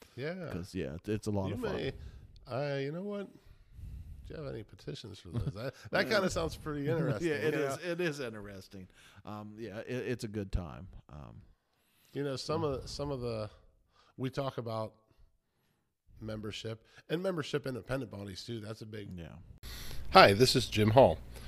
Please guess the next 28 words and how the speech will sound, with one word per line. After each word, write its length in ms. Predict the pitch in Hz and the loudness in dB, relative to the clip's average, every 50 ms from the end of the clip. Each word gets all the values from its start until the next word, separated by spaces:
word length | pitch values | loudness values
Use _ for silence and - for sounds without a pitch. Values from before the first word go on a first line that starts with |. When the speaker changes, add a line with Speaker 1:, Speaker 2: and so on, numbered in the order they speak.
| - - - | -6 6 12
Speaker 1:
host 260 | - 165 143 - - | 12 12 12 12 8
of 80 | 120 107 | 6 6
the 80 | 135 | 6
Traveling 360 | - - 131 120 104 92 90 | 8 10 10 10 8 6 4
Man 160 | 92 98 98 104 | 4 2 4 4
Masonic 340 | 107 - 107 95 107 110 | 4 4 4 4 4 6
Podcast. 500 | - 131 123 113 - - 80 78 - - - - - - - - - - - - | 10 10 10 10 8 4 2 2 2 -2 -8 -10 -12 -12 -14 -14 -12 -6 2 4
I'd 60 | 123 127 | 6 6
like 120 | 131 - | 6 4
to 60 | - - | 2 0
personally 440 | - - 190 196 - 165 147 139 | 6 8 8 8 8 8 8 10
invite 300 | 123 107 98 107 131 127 | 10 10 10 10 8 8
you 140 | - - 98 | 8 6 2
to 80 | 87 92 | 2 2
check 300 | - - - 120 - - | 2 4 4 4 6 6
out 240 | 107 90 92 - - - | 6 6 6 4 2 4
Brothers 320 | 107 127 127 113 110 95 95 | 6 8 8 8 6 2 2
in 100 | 92 85 | 2 2
Bonds 260 | 80 73 78 78 - | 2 2 0 -2 -2
Co., 260 | - - 82 - - - - - - - - - - - - | -2 -2 -2 -2 -4 -8 -12 -14 -14 -14 -14 -14 -10 -2 4
our 120 | - 107 | 6 6
sponsor 540 | 104 - - - 107 113 131 131 - - 147 | 6 6 4 6 6 8 8 6 4 4 4
and 120 | 135 127 110 | 6 6 6
houser 400 | 147 156 151 - - - 92 92 | 8 8 8 6 4 2 4 4
of 120 | 90 95 | 6 6
our 100 | 104 98 | 6 6
merchandise 540 | 101 113 113 107 - 101 85 78 76 76 - | 8 6 6 6 4 2 2 2 0 0 0
line. 280 | 92 87 85 85 82 | -2 -2 -2 -4 -6